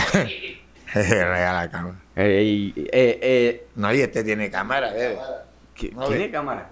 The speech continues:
Speaker 1: Ahí.
Speaker 2: ¿A dónde?
Speaker 1: Ay, no me ve la
Speaker 2: Ay,
Speaker 1: foto,
Speaker 2: acumulé
Speaker 1: marico.
Speaker 2: foto, vale. Ah, que sí tiene cámara.
Speaker 1: Tiene.
Speaker 2: A la verga.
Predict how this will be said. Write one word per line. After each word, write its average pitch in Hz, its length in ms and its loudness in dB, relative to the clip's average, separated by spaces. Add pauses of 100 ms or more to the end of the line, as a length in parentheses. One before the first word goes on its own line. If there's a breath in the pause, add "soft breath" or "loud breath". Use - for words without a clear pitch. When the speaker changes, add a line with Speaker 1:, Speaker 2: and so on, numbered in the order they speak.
Speaker 1:
Ahí. 92 280 -8
Speaker 2:
¿A 101 160 0
dónde? 117 420 0 (340)
Speaker 1:
Ay, 123 220 -4
no 127 100 -6
me 151 140 0
ve 151 80 2
la 147 300 2
Speaker 2:
Ay, 156 160 6
Speaker 1:
foto, 196 140 6
Speaker 2:
acumulé 147 360 4
Speaker 1:
marico. 135 120 2
Speaker 2:
foto, 190 520 10
vale. 107 380 4 (1080 soft breath)
Ah, - 440 2
que 190 100 -4
sí 165 160 -2
tiene 165 400 4
cámara. 214 920 8 (720 soft breath)
Speaker 1:
Tiene. 98 460 -14
Speaker 2:
A 123 220 2
la 185 420 4
verga. 214 400 4